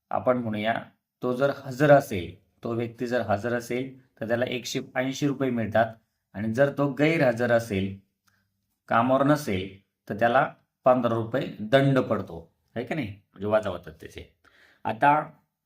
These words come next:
इथं काय म्हणलंय? इथं पण सुद्धा फेब्रुवारी पहा, दोन हजार चौदाचा फेब्रुवारी, म्हणजे एकूण दिवस किती असतील महिन्याचे?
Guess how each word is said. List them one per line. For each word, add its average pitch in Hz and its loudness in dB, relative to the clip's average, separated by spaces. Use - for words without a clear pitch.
इथं 131 0
काय 151 6
म्हणलंय? 131 -2
इथं 143 0
पण 151 -6
सुद्धा 147 2
फेब्रुवारी 131 0
पहा, 117 4
दोन 127 -2
हजार 120 2
चौदाचा 123 0
फेब्रुवारी, 104 -2
म्हणजे 107 -4
एकूण 143 0
दिवस 143 -2
किती 139 -4
असतील 131 -4
महिन्याचे? 117 -4